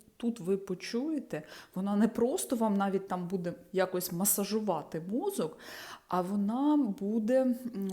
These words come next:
утворювати у вашому мозку нові нейронні зв'язки. І завдяки цьому, е, ви почнете, е, знаходити вихід з досить таких складних ситуацій у своєму житті. Так, отже, з-,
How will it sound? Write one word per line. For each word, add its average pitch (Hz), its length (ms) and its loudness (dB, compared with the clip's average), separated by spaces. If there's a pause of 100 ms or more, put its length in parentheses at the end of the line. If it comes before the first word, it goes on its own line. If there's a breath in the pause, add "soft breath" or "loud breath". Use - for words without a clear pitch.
(100)
утворювати 196 840 -2
у 202 160 -2
вашому 185 460 -4
мозку 165 840 -6
нові 180 480 -2
нейронні 214 580 0
зв'язки. 180 480 -4
І 175 220 -8
завдяки 185 520 -8
цьому, 359 580 -4 (580 loud breath)
е, 190 200 0
ви 262 240 0
почнете, 240 920 -4 (320)
е, 180 280 -6
знаходити 185 920 -2
вихід 202 720 -4
з 175 80 -6
досить 208 360 -4
таких 180 280 -10
складних 202 560 -2
ситуацій 190 640 -4
у 214 100 -2
своєму 180 480 -6
житті. 170 400 -6 (1080 loud breath)
Так, - 320 2
отже, 254 260 4
з-, 262 240 4